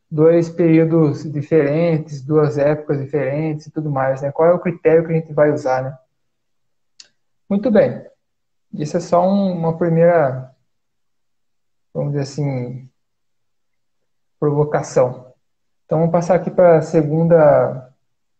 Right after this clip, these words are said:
frase. Zixia disse,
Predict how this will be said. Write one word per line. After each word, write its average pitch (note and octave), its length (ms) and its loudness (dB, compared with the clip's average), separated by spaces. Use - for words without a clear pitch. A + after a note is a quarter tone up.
frase. A#2+ 440 -2
Zixia F3 600 2
disse, C#3+ 600 -4